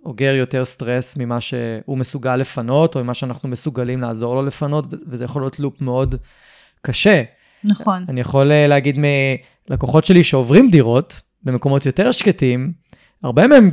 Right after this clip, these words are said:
Speaker 1: פתאום שולחים לי הודעה, או, או אומרים לי באיזושהי צורה, "תשמע,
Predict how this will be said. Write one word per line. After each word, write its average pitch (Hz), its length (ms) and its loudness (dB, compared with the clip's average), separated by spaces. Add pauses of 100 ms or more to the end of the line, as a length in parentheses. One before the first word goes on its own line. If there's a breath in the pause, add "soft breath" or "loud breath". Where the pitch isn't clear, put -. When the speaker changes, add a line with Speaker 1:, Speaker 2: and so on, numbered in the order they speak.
Speaker 1:
פתאום 147 280 0
שולחים 156 340 0
לי 156 80 6
הודעה, 147 540 4
או, 127 280 2
או 135 220 -6
אומרים 131 280 4
לי 226 100 6
באיזושהי 123 460 0
צורה, 156 400 -2
"תשמע, 139 400 0